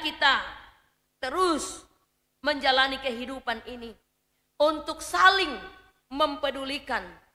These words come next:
satu dengan yang lain. Mari kita percaya bahwa karya Allah dalam kehidupan kita, kita terus dimampukan untuk melihat karya Allah dalam kehidupan kita.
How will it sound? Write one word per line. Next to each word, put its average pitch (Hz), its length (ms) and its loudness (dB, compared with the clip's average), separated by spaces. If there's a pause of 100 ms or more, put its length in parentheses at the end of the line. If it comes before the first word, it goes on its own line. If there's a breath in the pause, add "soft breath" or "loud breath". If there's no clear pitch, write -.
(300)
satu 202 640 -8 (160)
dengan 180 400 -10
yang - 160 -20
lain. - 280 -20 (1600)
Mari 311 320 -6
kita 277 320 -4
percaya 247 560 -6
bahwa 220 240 -4
karya 247 320 -8
Allah 240 240 -2 (240 loud breath)
dalam 262 240 0
kehidupan 294 720 -4
kita, - 400 -10
kita 277 240 -10
terus 285 400 -8
dimampukan 254 720 -8 (480)
untuk 320 400 -6
melihat 262 480 -6 (960)
karya 320 400 6
Allah 302 320 6
dalam 262 240 -2
kehidupan 269 480 -8
kita. - 240 -20